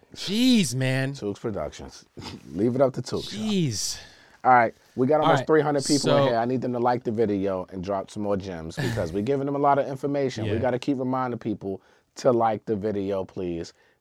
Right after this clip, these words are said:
Speaker 2: Drop some gems if you're learning something, um, through this conversation that Tooks wanted to have.
Speaker 1: All right, so let's talk about closing costs because I actually, like, never heard of closing costs up until I, I think maybe a couple <laughs> years ago.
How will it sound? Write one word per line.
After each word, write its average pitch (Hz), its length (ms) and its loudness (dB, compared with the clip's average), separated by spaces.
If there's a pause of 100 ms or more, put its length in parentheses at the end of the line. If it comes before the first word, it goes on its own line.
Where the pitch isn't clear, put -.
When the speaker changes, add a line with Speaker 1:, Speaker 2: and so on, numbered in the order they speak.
Speaker 2:
Drop 110 320 -2
some 101 240 -8
gems 92 400 -10
if 87 160 -12
you're 95 120 -6
learning 113 380 -6
something, 87 580 -12 (480)
um, 85 420 -6
through 101 140 -2
this 98 120 -6
conversation 90 720 -10
that 78 160 -10
Tooks - 300 -16
wanted 76 220 -18
to - 40 -16
have. - 340 -20 (360)
Speaker 1:
All 131 100 0
right, 104 180 -2
so - 160 -6
let's 139 200 -2
talk 147 220 0
about 135 220 -2
closing 127 320 -4
costs 101 320 -8
because 110 400 -6
I 113 120 -4
actually, 117 340 -6 (180)
like, 101 260 -10 (180)
never 110 480 -6 (240)
heard 110 280 -4
of 104 140 -8
closing 120 300 -4
costs 135 280 -6
up 104 120 -8
until 104 260 -6
I, 98 160 -8 (240)
I 104 100 -12
think 98 360 -12
maybe 98 180 -10
a 90 40 -10
couple - 280 -2
<laughs> - 0 -
years 147 240 0
ago. 170 300 -4